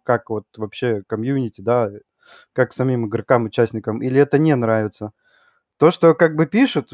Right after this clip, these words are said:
пишут люди, э, ну, по-разному. Поэтому мы не можем, как бы, понять, что именно вы хотели бы. Опять же ж, другой момент — это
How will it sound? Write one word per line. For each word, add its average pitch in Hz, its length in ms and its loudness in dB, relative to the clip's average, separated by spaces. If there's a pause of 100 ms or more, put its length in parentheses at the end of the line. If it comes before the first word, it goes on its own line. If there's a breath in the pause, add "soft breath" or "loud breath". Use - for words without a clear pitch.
пишут 156 340 -6
люди, 156 260 -2
э, 113 720 0
ну, 151 220 -4 (640)
по-разному. 113 600 2 (200)
Поэтому 147 380 -2
мы 160 320 -2
не 156 120 -2
можем, 160 320 0
как 117 160 -6
бы, 117 100 -10
понять, 160 320 -4
что 143 280 0
именно 147 400 -4
вы 123 140 -6
хотели 117 380 -8
бы. 104 180 -10 (560 soft breath)
Опять 170 380 4
же 127 100 -6
ж, - 160 -10
другой 151 360 0
момент — 196 400 0
это 120 420 0